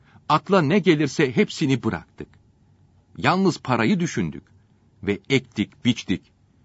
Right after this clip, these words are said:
Benimki çok, benimki güzel diye yarıştık. Ne Allah kelamı var, ne peygamber. Ahireti unuttuk. Allah'ı unuttuk. Peygamberi de unuttuk. Bir gün hepimiz eğlenmek için,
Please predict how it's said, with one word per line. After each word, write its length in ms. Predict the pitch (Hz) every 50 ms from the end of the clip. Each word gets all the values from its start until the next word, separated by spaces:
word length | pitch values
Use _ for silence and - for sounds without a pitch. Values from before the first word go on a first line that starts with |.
| _ -
Benimki 460 | - 98 151 156 151 135 110 - 196 -
çok, 200 | - 120 - _ _ _ _ -
benimki 480 | 98 151 160 165 160 139 - 226 156
güzel 380 | - 131 104 - 139 127 98 -
diye 180 | 90 90 87
yarıştık. 460 | 82 78 73 71 69 - - - - _ - _ _ _ _ _ _ _ _ _ _ - _ _ _ -
Ne 180 | 95 139 - -
Allah 260 | 123 117 92 80 104 110 -
kelamı 500 | - - 92 80 82 76 73 78 104 98
var, 160 | 78 69 69 - - _ _ _ _ _ _ _ -
ne 120 | 104 107
peygamber. 680 | 107 - - 87 71 - 76 71 69 67 65 69 69 - _ _ _ _ _ - _ _ _ _ _ _ _ _ _ _ _ _ -
Ahireti 560 | - 107 110 101 - 107 98 98 95 - 107 - -
unuttuk. 600 | 98 90 82 - _ - - 82 - - _ _ _ _ _ _ _ _ _ _ - - _ -
Allah'ı 520 | 127 123 110 101 104 92 82 - 107 98 - -
unuttuk. 640 | 92 85 80 71 - _ - 117 107 - - _ _ _ _ _ _ _ _ _ _ _ -
Peygamberi 640 | - 101 107 92 - 107 104 92 80 82 78 107 110
de 80 | 110
unuttuk. 500 | - - 82 76 69 - _ - - - _ - _ _ _ _ _ _ _ _ _ _ _ _ _ - -
Bir 140 | 101 123
gün 220 | 117 196 131 120 101
hepimiz 400 | 127 127 - 139 127 123 110 -
eğlenmek 500 | 107 113 110 107 117 110 107 120 113 -
için, 280 | 104 - - 104 90